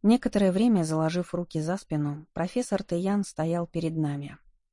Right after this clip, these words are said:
Затем уселся прямо в воздухе и достал, не иначе как из пространственного кармана, книгу в старинной обложке. Закинул длинные ноги на подлокотник невидимого кресла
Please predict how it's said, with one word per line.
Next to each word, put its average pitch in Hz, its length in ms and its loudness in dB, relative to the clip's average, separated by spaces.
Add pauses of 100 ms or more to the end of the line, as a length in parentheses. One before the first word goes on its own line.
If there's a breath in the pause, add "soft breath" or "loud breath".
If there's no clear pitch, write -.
(140)
Затем 202 340 2
уселся 190 440 -2
прямо 160 360 2
в 175 80 -6
воздухе 175 680 -6 (220)
и 247 100 -2
достал, 214 560 -2 (440)
не 151 180 4
иначе 165 260 0
как 165 220 -4
из 170 100 -8
пространственного 160 840 -2
кармана, 170 580 -4 (440)
книгу 233 360 6
в - 80 -6
старинной 151 500 2
обложке. 156 580 -6 (840)
Закинул 214 500 6
длинные 180 460 6
ноги 180 260 0
на 160 140 2
подлокотник 156 800 -4
невидимого 156 580 0
кресла 175 560 -6